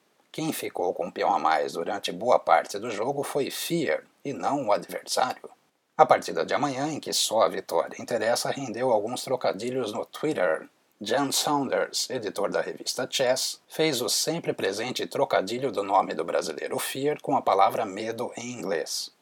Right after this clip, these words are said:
Fear, claro. Foi o suficiente para o G M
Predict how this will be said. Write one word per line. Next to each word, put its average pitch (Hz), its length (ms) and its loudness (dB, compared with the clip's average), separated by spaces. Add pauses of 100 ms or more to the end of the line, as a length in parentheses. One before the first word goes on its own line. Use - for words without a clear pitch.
(120)
Fear, - 440 -10
claro. 87 280 -2 (680)
Foi 80 300 0
o - 40 -8
suficiente 143 720 -2
para 104 240 2
o 104 60 0
G 98 120 0
M 82 440 -4